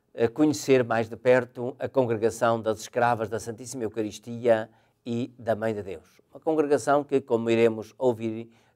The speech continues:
eh, nasceu em Espanha e que, eh, e para nos falar do segredo deste carisma e da congregação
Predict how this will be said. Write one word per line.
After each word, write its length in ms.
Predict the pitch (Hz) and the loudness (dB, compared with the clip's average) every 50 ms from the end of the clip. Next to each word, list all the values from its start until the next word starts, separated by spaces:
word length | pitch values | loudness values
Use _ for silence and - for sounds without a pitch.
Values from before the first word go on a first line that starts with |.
| _ - | _ 0
eh, 320 | 123 117 113 113 113 123 | 4 4 6 6 4 4
nasceu 560 | 143 131 131 120 - 127 117 113 113 - - - | 2 -2 -4 -2 0 4 4 4 4 4 0 -6
em 80 | 110 110 | -12 -14
Espanha 600 | 110 - - - 107 98 90 92 98 98 95 95 _ _ _ _ _ _ _ _ _ _ _ _ | -14 -6 -2 -2 -2 -2 -2 -6 -12 -14 -16 -16 _ _ _ _ _ _ _ _ _ _ _ _
e 140 | - 139 135 | -4 -4 -2
que, 380 | - - 147 156 170 170 - - _ _ - | 2 4 4 4 4 2 -2 -8 _ _ -6
eh, 640 | - 135 127 127 127 123 123 123 120 120 120 117 120 _ _ _ _ _ _ _ - - | 0 4 6 6 8 8 6 4 2 0 -4 -10 -12 _ _ _ _ _ _ _ -20 -12
e 160 | - 135 120 | -8 -8 -8
para 300 | 117 - 160 165 156 143 | 0 4 6 6 6 6
nos 240 | 135 135 139 131 - | 4 2 0 -2 -2
falar 480 | - - 139 131 151 165 160 131 110 101 98 85 - _ _ _ _ - | -2 0 0 2 2 2 2 2 0 -2 -4 -10 -14 _ _ _ _ -20
do 380 | - - 113 101 113 117 113 110 | -20 -20 -12 -8 -4 -4 -4 -4
segredo 760 | - - - 131 123 147 156 156 147 131 110 101 98 92 - _ - - _ _ _ | -6 -8 -4 0 4 6 6 8 6 6 4 0 -8 -14 -16 _ -20 -20 _ _ _
deste 480 | - 104 123 120 120 - - - - 110 | 0 2 4 4 2 0 -4 -12 -12 -12
carisma 720 | - - 143 147 147 147 156 143 120 113 110 98 92 98 - - | -6 0 2 4 4 4 2 0 -2 -6 -10 -10 -10 -10 -12 -12
e 100 | 117 110 | -8 -6
da 120 | 107 117 | -6 -6
congregação 920 | - - 127 123 117 110 107 120 110 113 - 131 120 117 110 101 95 95 | -4 -4 -4 -2 -2 0 0 0 0 0 0 2 2 2 2 0 -4 -10